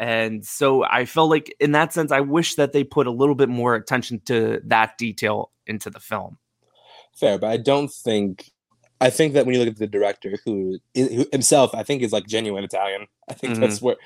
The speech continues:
Speaker 2: I think he wanted, I think, like, like you said, he wanted, he didn't intend this to be, like, a big, like, you know, cult, like, culture thing. I think he wanted to make this, you know, like, kinda like an introductory, like, an introductory thing, like, for kids. Like, this is, like, it's not supposed to be taken,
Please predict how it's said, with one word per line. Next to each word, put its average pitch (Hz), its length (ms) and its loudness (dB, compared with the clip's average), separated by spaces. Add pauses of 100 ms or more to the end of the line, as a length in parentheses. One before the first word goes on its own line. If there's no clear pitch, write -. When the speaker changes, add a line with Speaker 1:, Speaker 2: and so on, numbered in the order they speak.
(540)
Speaker 2:
I 131 80 4
think 165 220 -2
he 175 100 0
wanted, 127 340 4
I 123 120 -2
think, 127 180 -2
like, 113 140 0 (100)
like 123 220 -2
you 117 60 -6
said, 113 140 -4
he 104 80 -4
wanted, 104 300 -4
he 110 100 -8
didn't 123 380 -4 (220)
intend 117 340 -4
this 104 80 -4
to - 60 -8
be, 110 100 -4
like, 107 160 -2
a 104 60 -2
big, 101 200 -2
like, 95 320 -10 (200)
you 117 80 -4
know, 101 80 -6
cult, - 240 -4
like, 107 100 -2
culture 110 260 0
thing. 98 140 -6
I 95 60 -8
think 101 120 -12
he 107 60 -2
wanted 98 400 2
to 101 80 -6
make 98 240 -6
this, 98 240 -2
you 104 60 -2
know, 95 80 -4
like, 98 120 -4
kinda 113 160 0
like 107 120 2
an 110 60 0
introductory, 107 400 0
like, 101 120 -2
an 107 60 2
introductory 107 460 0
thing, 101 360 -4 (420)
like, 104 140 0
for 131 240 4
kids. 98 180 0
Like, 101 120 2
this 120 180 -2
is, 113 220 -2
like, 104 200 -2
it's - 140 -6
not 123 300 2
supposed 110 240 0
to - 20 -10
be 104 60 -6
taken, 95 480 -6